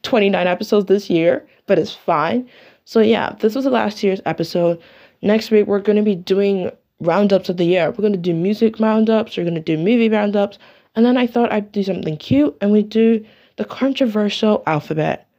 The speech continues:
of this year. So we're literally going to revisit all the Twitter trauma and all the big headlines that we forgot about collectively. Well, some collectively, some not collectively. Anyway, that's gonna take a lot of work,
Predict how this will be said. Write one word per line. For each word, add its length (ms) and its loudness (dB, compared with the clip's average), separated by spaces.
of 280 -2
this 260 0
year. 200 -2
So 180 -2
we're 180 4
literally 340 0
going 220 0
to 120 -2
revisit 640 -2
all 300 2
the 100 -4
Twitter 340 -2
trauma 880 0
and 100 -4
all 140 0
the 100 -6
big 520 -2
headlines 760 -2
that 320 0
we 180 2
forgot 380 0
about 440 -2
collectively. 760 -6
Well, 260 0
some 220 -2
collectively, 500 -4
some 220 -6
not 160 -10
collectively. 560 -10
Anyway, 420 0
that's 160 -2
gonna 160 0
take 160 -2
a 40 -2
lot 140 0
of 80 -4
work, 300 -2